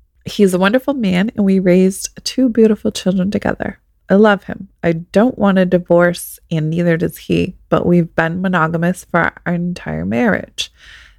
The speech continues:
Do you think this is a good idea, or would it open the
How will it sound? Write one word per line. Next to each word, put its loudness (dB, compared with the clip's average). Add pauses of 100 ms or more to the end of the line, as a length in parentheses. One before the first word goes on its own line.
(120)
Do -2
you 0
think -4
this -2
is -4
a -6
good -4
idea, 0
or 2
would -2
it -2
open -2
the 0